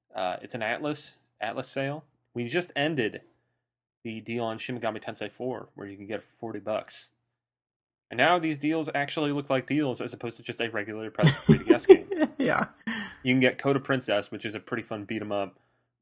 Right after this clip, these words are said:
Speaker 1: with, uh, with, uh, Zach Miller boobtastic girls in it.
Speaker 2: Mm-hmm.
Speaker 1: That's twenty dollars. It is, it is a really fun game, actually. Like, you know, it's a brawler with R P G mechanics and a kinda dumb story, but there's, like, a,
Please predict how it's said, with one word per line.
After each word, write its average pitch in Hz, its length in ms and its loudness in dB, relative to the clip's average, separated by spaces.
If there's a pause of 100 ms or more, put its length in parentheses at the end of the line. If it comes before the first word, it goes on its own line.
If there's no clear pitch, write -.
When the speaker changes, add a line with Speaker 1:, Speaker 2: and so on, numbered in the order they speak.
(100)
Speaker 1:
with, 95 220 -10
uh, 90 280 -4
with, 98 300 -12
uh, 95 260 -6
Zach 113 280 -4
Miller 110 200 -4
boobtastic 107 680 -8
girls 113 440 -4
in 135 80 -4
it. 143 140 -4 (400)
Speaker 2:
Mm-hmm. 135 220 8
Speaker 1:
That's - 220 -2
twenty 120 420 -6
dollars. 104 600 -2
It 123 120 -4
is, 156 220 0
it 226 120 -8
is 269 140 -2
a 269 40 -4
really 240 280 -4
fun 170 220 -2
game, 135 200 -2
actually. 110 400 -8
Like, 113 220 -10
you 120 80 -8
know, 104 140 -4
it's 104 100 -10
a - 60 -10
brawler 107 340 0
with 107 140 -12
R 107 100 -4
P 110 100 -10
G 117 140 -10
mechanics 104 560 -8
and 101 180 -12 (880)
a 95 60 -14
kinda 107 300 -4
dumb 107 260 -4
story, 104 460 -4
but 98 300 -4
there's, 104 220 -6
like, 101 220 -2
a, 95 300 -4